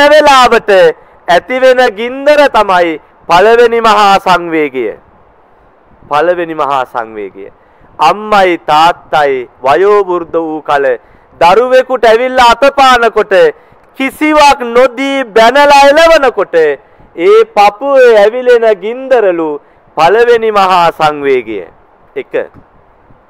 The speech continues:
ඔබේ දරුවෙක් ඔබට ඔහොම කළොත් කවදා හරි මතක් කරන්නකෝ. ඒ දුක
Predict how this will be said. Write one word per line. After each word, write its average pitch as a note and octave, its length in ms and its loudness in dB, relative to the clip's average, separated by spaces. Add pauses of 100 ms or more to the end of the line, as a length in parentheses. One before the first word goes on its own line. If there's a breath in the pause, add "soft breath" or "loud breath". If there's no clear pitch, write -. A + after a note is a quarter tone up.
(1160)
ඔබේ D#3+ 340 -2
දරුවෙක් F3 520 0 (160)
ඔබට D#3+ 320 0
ඔහොම F#3+ 300 0
කළොත් F3 380 -2
කවදා F3 420 -2
හරි F3+ 120 -12 (180)
මතක් D#3+ 280 -6
කරන්නකෝ. F#3 340 -10 (2250)
ඒ E3+ 320 -2 (120)
දුක E3 200 -8